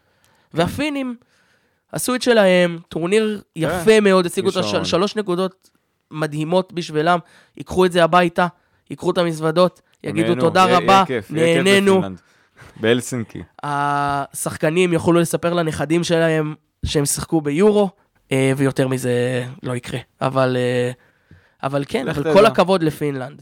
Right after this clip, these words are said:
Speaker 1: איסלנד הם לא, אבל כל הכבוד לפינלנד.
Speaker 2: <laughs> קשה, קשה להיות, אה, מושווים לאיסלנד.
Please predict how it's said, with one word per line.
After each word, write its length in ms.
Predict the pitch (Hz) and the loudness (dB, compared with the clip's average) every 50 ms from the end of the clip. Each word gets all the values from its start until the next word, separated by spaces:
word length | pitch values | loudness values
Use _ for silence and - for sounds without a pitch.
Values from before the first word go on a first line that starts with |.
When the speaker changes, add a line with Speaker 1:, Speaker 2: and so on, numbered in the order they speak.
| - - | -8 -4
Speaker 1:
איסלנד 400 | 202 226 - - 240 226 202 170 | -2 -2 0 2 2 2 2 2
הם 120 | 156 139 | -2 2
לא, 200 | 143 156 170 185 180 _ _ _ _ _ _ _ - - | 4 6 6 6 4 _ _ _ _ _ _ _ -4 -2
אבל 140 | 139 139 | -2 -2
כל 160 | 131 - 151 139 | 2 2 2 2
הכבוד 300 | - - 123 117 127 113 | 0 -4 -12 -14 -14 -16
לפינלנד. 360 | 113 - - - _ - - - - - - - - - - - - - - - | -18 -18 -20 -20 _ -20 -20 -20 -20 -20 -20 -20 -20 -20 -20 -20 -20 -20 -20 -20
Speaker 2:
<laughs> 640 | - _ _ _ _ _ _ _ _ _ _ _ - | -20 _ _ _ _ _ _ _ _ _ _ _ -10
קשה, 260 | 98 - - 165 170 | -4 0 2 2 2
קשה 240 | - - 101 - 147 | 2 -2 -4 -4 -2
להיות, 240 | 175 170 139 - 107 | 0 0 0 0 0
אה, 200 | 98 92 92 92 | 0 0 0 0
מושווים 380 | 95 101 98 107 104 104 101 | -2 -4 -6 -4 -4 -2 -2
לאיסלנד. 460 | 98 95 95 95 - - 90 85 85 | -2 -2 -2 -4 -6 -8 -8 -10 -10